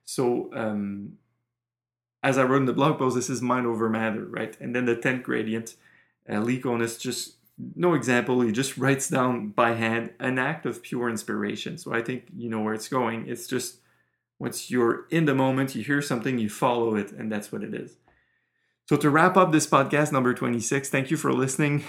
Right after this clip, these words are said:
Thank you for being part of this. Uh, I know it's been a long ride and there's a lot of me rambling. I hope it answers your question for the person that asked about, uh, this podcast, uh, for me to make this podcast. And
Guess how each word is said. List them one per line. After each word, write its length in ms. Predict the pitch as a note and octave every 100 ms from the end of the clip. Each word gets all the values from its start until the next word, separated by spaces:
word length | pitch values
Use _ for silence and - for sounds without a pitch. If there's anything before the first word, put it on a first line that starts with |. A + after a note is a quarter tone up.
| -
Thank 260 | - C#3 B2+
you 60 | D3
for 180 | C#3+
being 260 | B2 C3 C3
part 180 | C#3 C3
of 120 | C3
this. 240 | C3 B2+
Uh, 120 | B2+ A#2+
I 120 | B2
know 120 | B2+
it's 300 | B2+ B2 A#2+
been 140 | C3+
a 80 | B2
long 240 | A#2+ A#2+ A#2+
ride 260 | B2 B2
and 160 | A#2+ A2
there's 160 | A2+
a 60 | A#2
lot 240 | A2 A#2+
of 120 | A#2 G#2
me 300 | A#2+ A2 - _ _ _
rambling. 580 | - B2+ D3+ C3 C3 C3+
I 120 | A#2+
hope 200 | A#2+ D3
it 80 | D3+
answers 340 | B2+ B2 C#3+ B2+
your 140 | B2
question 720 | A2+ C3 C3 - C3+ C3+ C3 _ _ _ _ _ _ _ _ _
for 80 | C3
the 80 |
person 360 | A#2+ F3 F3 D3+
that 180 | A#2 A2+
asked 460 | A#2+ A#2 A2+ - - _ - _ _
about, 380 | - A2+ A2+ -
uh, 220 | A2 G2+
this 180 | G#2 G#2
podcast, 500 | - A#2 A2 A2 -
uh, 140 | A2+ -
for 160 | - A#2+
me 100 | A#2+
to 80 | A2+
make 180 | A2+ D3+
this 140 | B2
podcast. 480 | - A#2+ - - - - - _ _
And 380 | A2+ A2 G#2+